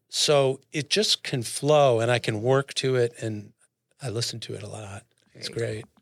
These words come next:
Speaker 2: Tell us about something that's made you laugh out loud recently.
Speaker 1: Um, so I said, I told you I love swimming in open water in particular.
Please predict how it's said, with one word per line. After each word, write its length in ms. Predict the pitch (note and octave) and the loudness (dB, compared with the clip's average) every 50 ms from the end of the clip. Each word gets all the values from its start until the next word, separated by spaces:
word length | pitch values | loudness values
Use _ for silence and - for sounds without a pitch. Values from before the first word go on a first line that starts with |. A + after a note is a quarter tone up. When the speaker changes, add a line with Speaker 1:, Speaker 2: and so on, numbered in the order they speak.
| _ _ _ _ _ _ _ _ _ _ _ _ _ _ _ | _ _ _ _ _ _ _ _ _ _ _ _ _ _ _
Speaker 2:
Tell 140 | - B3+ B3 | 2 4 4
us 140 | B3 A#3+ - | 4 4 4
about 220 | C4 A3+ G#3 - | 4 4 4 4
something 320 | - A#3 G#3 - G#3+ G#3 G#3 | 0 0 0 0 0 2 2
that's 240 | G3+ G3 - - | 0 0 0 0
made 240 | G#3+ G3+ G3 G3+ F#3+ | 0 0 0 0 0
you 100 | G3+ G3 | 0 0
laugh 220 | G3+ F#3+ G3 - - | 0 0 0 0 -2
out 140 | F3+ - - | -2 -2 -2
loud 240 | E3+ F#3 F#3+ F#3+ F#3 | -4 -4 -4 -4 -6
recently. 640 | F#3+ G3+ - - F3+ - - F#3+ G3 G3+ G3+ - _ _ _ - - - - - - _ _ _ _ _ _ _ _ _ _ _ _ _ _ _ - - _ _ _ _ _ _ _ _ | -8 -8 -8 -8 -10 -10 -12 -12 -12 -12 -14 -16 _ _ _ -20 -20 -20 -20 -20 -20 _ _ _ _ _ _ _ _ _ _ _ _ _ _ _ -20 -20 _ _ _ _ _ _ _ _
Speaker 1:
Um, 400 | - D3+ D3+ D3 C#3+ C3+ B2+ B2+ - - | 0 2 4 4 2 2 0 -4 -8 -8
so 460 | - - - F3 F3 E3+ D#3+ - - _ _ _ _ _ _ _ _ _ _ _ _ _ _ - | -4 0 2 4 4 4 4 2 -2 _ _ _ _ _ _ _ _ _ _ _ _ _ _ -2
I 120 | C#3 D3 | 0 0
said, 580 | C#3+ - - - - - - A3+ A#3+ C4+ B3+ - | 0 -2 -4 -6 -4 -4 -2 0 0 0 2 2
I 60 | E3 D3 | 0 0
told 280 | - - A3 A#3 G3 | 2 0 0 2 4
you 260 | G#3 F#3 D#3+ C#3 C3+ - | 4 2 2 2 0 -2
I 220 | B2+ C3 B2 A2 G#2 - - | -2 -2 -2 -2 -2 -6 -4
love 520 | C#3 C3+ C3+ C#3 C3 A#2 A2+ - - - _ _ _ _ | 0 2 4 4 4 2 -4 -10 -14 -16 _ _ _ _
swimming 560 | - - - - C3+ B2 A2 G#2 G2 F#2 G2 - | -2 0 2 4 4 2 2 0 -4 -6 -10 -10
in 180 | C#3 A#2 G#2+ | -8 -6 -4
open 360 | A2+ B2+ B2 A#2 - B2 A2+ | 0 2 2 2 2 0 0
water 360 | A2 A2 A2 A2 A2+ A2+ A2 A2 | 2 2 2 4 4 4 4 4
in 100 | A2 G#2 | 2 0
particular. 640 | - G#2+ G2 - - A2 - - G2+ G2+ G2+ - | -4 -6 -4 -4 -4 -4 -4 -6 -6 -8 -8 -10